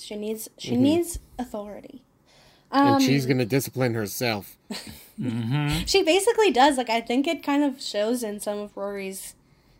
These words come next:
Speaker 1: anxiety and, like, intenseness. Um,
Speaker 2: Mm-hmm.
Speaker 1: okay, I'm gonna cut us off on the unconventional mom talk because I need to talk about a movie that I watched this week, you guys.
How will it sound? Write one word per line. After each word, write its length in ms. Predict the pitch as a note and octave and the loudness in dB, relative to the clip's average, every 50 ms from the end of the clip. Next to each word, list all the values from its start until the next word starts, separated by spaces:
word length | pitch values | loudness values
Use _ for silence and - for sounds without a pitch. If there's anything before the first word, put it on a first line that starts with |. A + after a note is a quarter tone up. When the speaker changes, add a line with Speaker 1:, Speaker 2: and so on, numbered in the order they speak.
| _ - | _ -10
Speaker 1:
anxiety 760 | - G#3+ G#3+ - G3+ F#3 F#3+ G3+ G3+ F#3+ G3+ G3 G3+ G3+ G3 | -8 -8 -6 -2 -2 0 0 0 -2 -4 -6 -8 -6 -6 -4
and, 160 | F#3+ F#3 F#3 | -4 -6 -6
like, 280 | F#3 - D3 F#3 F#3 - - - _ - | -8 -10 -10 -12 -12 -16 -20 -20 _ -18
intenseness. 720 | - G3 F#3+ - G3+ G3 G3+ G3 - F#3 - F3+ - - _ _ _ _ _ _ _ _ _ _ - | -18 -16 -14 -12 -12 -10 -10 -12 -14 -14 -16 -16 -18 -20 _ _ _ _ _ _ _ _ _ _ -4
Um, 320 | - A3+ A#3 A#3 A#3 A3+ C3+ | 0 0 2 2 4 2 2
Speaker 2:
Mm-hmm. 220 | C3 B2+ D#3 A3 G#3+ - - - _ - _ _ - - _ _ _ _ _ _ _ - | 2 0 -2 -4 -6 -10 -18 -20 _ -20 _ _ -20 -20 _ _ _ _ _ _ _ -6
Speaker 1:
okay, 200 | A#3 - C#4 A#3 | 0 0 2 2
I'm 220 | G3+ G3+ A#3+ D4 F4 | 2 2 4 4 4
gonna 200 | G4 F#4+ G4+ F#4+ | 2 2 0 -2
cut 180 | - - D4+ | 0 2 2
us 140 | C#4+ C#4 C#4 | 2 2 2
off 220 | B3+ A3+ A#3 A3+ - | 0 -2 -2 0 -2
on 160 | A3+ A3 A3 | -2 -2 -2
the 60 | G#3+ | -6
unconventional 720 | G3+ F#3 G3 G3+ A3 G#3+ - A3 G#3 G3 G3+ - - B3+ B3+ | -8 -8 -10 -10 -12 -12 -10 -10 -10 -10 -10 -8 -6 -4 -2
mom 260 | B3+ B3+ C4 C#4 C#4+ | -2 0 2 0 0
talk 300 | C#4+ D4+ D4 D4 D4 - | 0 0 -4 -4 -4 -6
because 680 | - B3 - - A#3 G#3+ G#3+ G#3+ G#3 G#3+ G#3+ - - - _ _ _ _ - | -10 -10 -6 -4 -2 -2 -2 -2 -4 -8 -10 -12 -14 -16 _ _ _ _ -8
I 100 | A3+ A#3 | -6 -2
need 180 | A#3+ B3 B3+ C4 | 0 0 0 -2
to 80 | D4 | -2
talk 260 | C#4 - A3 G#3 - - | -6 -6 -6 -8 -8 -10
about 260 | G3+ - - - - - | -10 -10 -10 -10 -10 -12
a 40 | - | -14
movie 280 | G3+ G3 G3+ F#3+ F#3 | -12 -12 -12 -12 -14
that 180 | F3+ - - G#2 | -14 -14 -12 -10
I 60 | - | -10
watched 320 | G#2 G2+ - - - - - | -10 -10 -10 -12 -12 -14 -16
this 160 | - - - | -14 -14 -14
week, 220 | - - - - | -14 -14 -14 -14
you 60 | - | -14
guys. 460 | - - - D2 - - - - - | -12 -12 -10 -10 -12 -12 -16 -18 -20